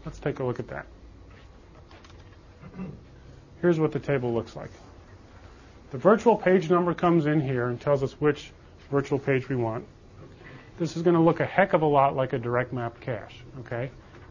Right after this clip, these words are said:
Except we just take the virtual page number and find a particular entry in the table. We look it up and we find out what the physical page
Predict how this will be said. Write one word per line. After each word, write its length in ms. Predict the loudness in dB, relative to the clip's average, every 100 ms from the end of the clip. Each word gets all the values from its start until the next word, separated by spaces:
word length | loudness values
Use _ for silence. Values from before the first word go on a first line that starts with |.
| -14
Except 240 | -6 -4
we 140 | -2
just 180 | -4 -4
take 180 | -4 -4
the 80 | -2
virtual 380 | 0 0 -2 -4
page 320 | -2 -4 -4
number 300 | -6 -4 -6
and 100 | -6
find 260 | -8 -6
a 40 | -8
particular 560 | -10 -10 -10 -8 -8
entry 380 | -4 -6 -4 -6 -6
in 260 | -10 -10 -12 -14 -20 -20 -20 -14
the 60 | -2
table. 380 | 4 4 2 -8 -20 -20 -20 -20 -20 -20 -20 -20 -4
We 100 | 2
look 220 | 4 6
it 80 | 6
up 220 | 6 6
and 100 | 2
we 80 | 0
find 340 | 2 4 6
out 140 | 4 2
what 220 | 0 -2
the 80 | -4
physical 380 | -6 -6 -6 -6
page 420 | -2 -2 -4